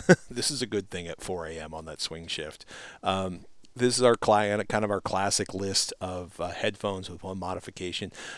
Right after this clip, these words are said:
Sony M D R seventy-five oh sixes. They are a fantastic entry-level headphone for a hundred bucks, ninety bucks, depending on where you buy them. Monoprice's Monolith M five sixty-five Z,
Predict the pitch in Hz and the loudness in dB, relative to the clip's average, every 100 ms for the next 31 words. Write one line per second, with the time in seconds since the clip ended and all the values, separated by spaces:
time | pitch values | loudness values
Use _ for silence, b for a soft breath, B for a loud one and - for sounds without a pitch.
0 | B - 113 113 113 110 107 101 113 104 | B 6 6 6 4 4 2 4 2 0
1 | 98 101 98 98 95 101 95 - 87 101 | 2 2 2 0 0 0 0 -2 -2 0
2 | 98 92 - 98 90 - 101 104 - 98 | 0 -2 -2 -4 -4 -4 0 0 0 -2
3 | 101 98 - 95 92 90 92 90 90 87 | -2 -8 -6 -4 -4 -4 -6 -8 -10 -10
4 | 85 - 87 92 90 87 - 85 - - | -10 -6 -6 -6 -10 -12 -6 -6 -4 -6
5 | 82 85 85 87 85 - - 90 85 85 | -6 -10 -10 -8 -10 -10 -10 -10 -8 -10
6 | 82 82 82 85 80 80 B B B B | -10 -6 -6 -6 -6 -12 B B B B
7 | 104 98 104 104 - 107 101 - 104 98 | -4 2 6 6 4 2 4 4 2 0
8 | 92 - 104 104 107 104 101 - - 110 | -2 -2 0 4 4 4 2 0 -2 -2
9 | 107 107 104 - 113 104 - 101 98 - | 2 4 6 4 0 -4 0 2 2 0
10 | - 101 104 | -2 -2 -4